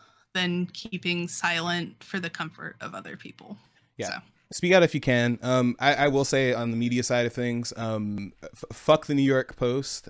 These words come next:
Speaker 2: um, and
Speaker 1: Oh
Speaker 2: fuck
Speaker 1: my
Speaker 2: all those stupid
Speaker 1: fucking God.
Speaker 2: newspapers putting eighteen-year-olds on the front for tearing down, um, propagandist, uh, warning post-, uh, sorry, not warning, wanted posters for, um, missing people.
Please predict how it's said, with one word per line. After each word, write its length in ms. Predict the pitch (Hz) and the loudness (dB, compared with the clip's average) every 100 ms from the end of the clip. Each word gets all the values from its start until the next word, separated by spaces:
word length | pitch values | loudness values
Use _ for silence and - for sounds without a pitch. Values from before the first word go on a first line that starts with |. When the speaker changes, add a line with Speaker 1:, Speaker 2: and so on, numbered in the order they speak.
| - | -8
Speaker 2:
um, 420 | 117 113 107 107 | -4 -4 -4 -6
and 120 | 107 196 | -8 -2
Speaker 1:
Oh 40 | |
Speaker 2:
fuck 160 | 131 - | 0 2
Speaker 1:
my 60 | |
Speaker 2:
all 60 | 120 | 0
those 200 | 117 113 | 0 -2
stupid 220 | 190 120 | -2 -2
Speaker 1:
fucking 180 | 123 113 | -2 -2
God. 120 | 110 117 | -2 0
Speaker 2:
newspapers 540 | 110 117 117 113 - - - - _ | 0 -2 -4 -6 -10 -16 -20 -20 _
putting 260 | 151 131 120 | 0 2 0
eighteen-year-olds 600 | 117 - 123 123 123 117 | -2 -2 0 2 2 0
on 80 | 120 | -2
the 60 | |
front 260 | - 120 - | 0 -2 -2
for 100 | 113 | -2
tearing 320 | - 117 113 | 2 2 0
down, 380 | 110 110 107 104 | -2 -2 -4 -4
um, 260 | 104 104 101 | -6 -6 -4
propagandist, 920 | 117 107 107 110 107 107 101 - - | -4 -4 -4 -6 -4 -4 -4 -6 -8
uh, 200 | 113 104 104 | -6 -6 -4
warning 300 | 107 113 120 | -6 -4 -2
post-, 320 | 127 123 - | -4 -6 -6
uh, 300 | 110 104 98 90 _ _ _ | -6 -6 -8 -12 _ _ _
sorry, 240 | - 101 95 | -8 -6 -6
not 160 | 98 | -8
warning, 300 | 98 101 101 | -12 -12 -8
wanted 280 | 113 113 113 | -4 -2 -2
posters 540 | 127 127 156 151 156 - - - - | -2 -4 -4 -6 -8 -12 -20 -20 -20
for, 280 | - 117 107 | -6 -4 -2
um, 280 | 104 107 104 | -4 -4 -4
missing 300 | 110 - 120 | -4 -2 -2
people. 400 | 131 131 147 151 | -2 -4 -4 -6